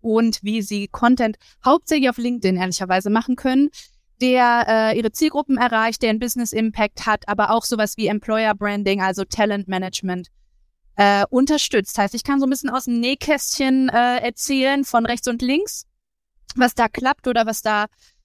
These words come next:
äh, los ist. Aber ich will natürlich auch gerne mit euch diskutieren, wie das, ähm, aussehen kann. Also ich hab's, ähm, im Vorgespräch schon mal zu euch gesagt, ich finde diesen Authentizitätsbegriff nicht ganz einfach.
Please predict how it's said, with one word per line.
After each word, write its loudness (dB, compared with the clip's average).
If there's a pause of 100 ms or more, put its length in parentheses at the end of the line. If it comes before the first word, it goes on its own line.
(140)
äh, 0
los 0
ist. -2
Aber 2
ich -6
will 2
natürlich -2
auch 0
gerne 2
mit 0
euch 2
diskutieren, 0 (380)
wie 4
das, 2
ähm, 2 (580)
aussehen 4
kann. 2
Also -2 (380)
ich 0
hab's, 0
ähm, 0
im 0
Vorgespräch 0
schon 0
mal 2
zu -2
euch -2
gesagt, -2
ich -6
finde 2
diesen -4
Authentizitätsbegriff -2
nicht 0
ganz 0
einfach. -4